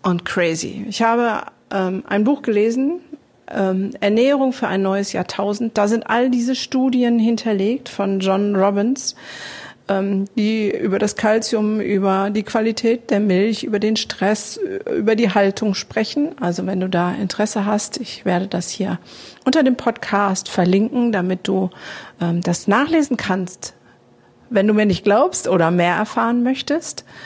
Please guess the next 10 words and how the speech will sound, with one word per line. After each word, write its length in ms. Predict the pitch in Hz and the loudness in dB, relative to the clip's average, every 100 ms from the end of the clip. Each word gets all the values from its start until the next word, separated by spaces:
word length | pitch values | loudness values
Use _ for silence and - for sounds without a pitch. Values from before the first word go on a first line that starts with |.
| - - - - - - _ - | -18 -16 -16 -18 -20 -20 _ -2
Und 600 | 220 226 220 220 - - - _ _ _ _ _ _ _ - - _ _ _ _ | 2 2 2 0 -4 -10 -12 _ _ _ _ _ _ _ -18 -18 _ _ _ _
ich 260 | 247 240 - | 0 0 0
habe, 480 | 226 233 233 240 247 - - 247 214 - - | 0 2 0 0 -4 -8 -14 -10 -10 -12 -4
seitdem 380 | 202 208 208 202 | 0 0 -2 -6
ich 80 | - | -6
das 200 | 190 - | -6 -4
gelesen 440 | 185 196 202 185 | 0 0 0 -2
habe, 200 | 190 - 175 | -4 -4 -2
meinen 600 | 175 180 180 175 170 170 | 2 2 2 2 0 0
Milchkonsum 1040 | 202 240 269 - - 202 202 190 185 175 | 2 4 2 -4 -6 -6 -4 -4 -4 -4